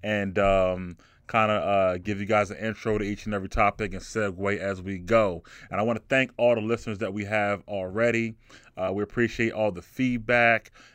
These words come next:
uh, any critiques that we get as well. We'll try to keep bringing you better and better shows overall. So,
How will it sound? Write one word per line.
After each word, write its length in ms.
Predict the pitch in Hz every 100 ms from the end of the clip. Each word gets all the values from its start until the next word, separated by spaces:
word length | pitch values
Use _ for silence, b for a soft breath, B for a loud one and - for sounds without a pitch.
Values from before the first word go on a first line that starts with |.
| -
uh, 260 | 92 92 87
any 240 | 117 117 104
critiques 720 | - - - 143 127 - -
that 140 | 113
we 120 | 107
get 180 | 101 110
as 140 | 104 90
well. 440 | 113 110 104 104 B B
We'll 80 | -
try 140 | - 107
to 60 |
keep 140 | 104 95
bringing 340 | 107 104 101
you 80 | 98
better 280 | 85 98 95
and 100 | 92
better 200 | 95 90
shows 500 | - 107 90 82 - -
overall. 500 | 92 85 98 90 - _ _ b b b b
So, 460 | - 160 131 85